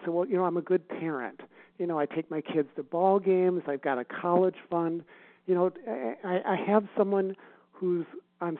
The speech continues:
sponsoring again after a multi-year gap. He wanted to be a better parent, and that's one reason he's, he's back. Um, is, is this service? No, I, I really think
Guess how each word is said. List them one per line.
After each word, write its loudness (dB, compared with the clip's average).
sponsoring 2
again 2
after -2
a -2
multi-year 2
gap. 4
He -4
wanted -2
to -8
be -2
a 0
better -6
parent, -12
and -10
that's -6
one -8
reason -8
he's, -6
he's -2
back. -4
Um, -2
is, 2
is -2
this 6
service? 2
No, -2
I, -4
I -6
really 2
think 0